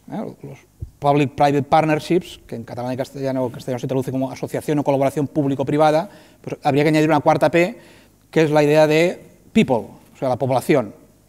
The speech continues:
Habría que añadir la cuarta P pa-, de la gente, es decir, hay que implicar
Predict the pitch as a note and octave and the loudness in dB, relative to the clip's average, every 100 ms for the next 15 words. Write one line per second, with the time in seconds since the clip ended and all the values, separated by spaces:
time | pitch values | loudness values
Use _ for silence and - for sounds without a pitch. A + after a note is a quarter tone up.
0 | - C#3 C3+ C#3+ D3 D3 D3+ D#3 D#3 D3+ | -14 -8 -4 -2 0 2 2 2 2 2
1 | E3 - D3+ B2+ - D#3 C3 A2+ B2 D3+ | 2 0 0 0 0 -2 -2 -6 -4 -4
2 | C#3+ F3 D#3 D#3 E3 E3+ A3+ | 0 -2 0 2 4 4 2